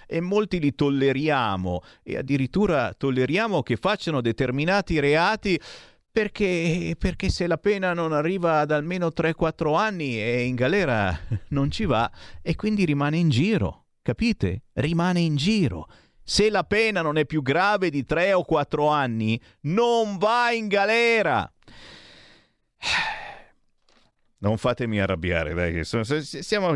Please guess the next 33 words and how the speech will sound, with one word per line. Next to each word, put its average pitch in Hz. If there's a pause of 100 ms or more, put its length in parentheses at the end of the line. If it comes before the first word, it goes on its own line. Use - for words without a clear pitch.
contenti 170
perché 151
stiamo 170
parlando 160
dello 123
spiedo 143
bresciano 117
avvenuto 110
ieri 110
a 101
Rovato 101
in 110
provincia 98
di 92
Brescia. 85
Mm, 87 (180)
per 117
farvi 107 (220)
capire 131
che 113
cosa 110
significa 117
un 104
evento 117
del 110
genere, 143 (220)
eh, 92
ci -
si 113
sente 123
dopo, 95
dalle 95
sedici 120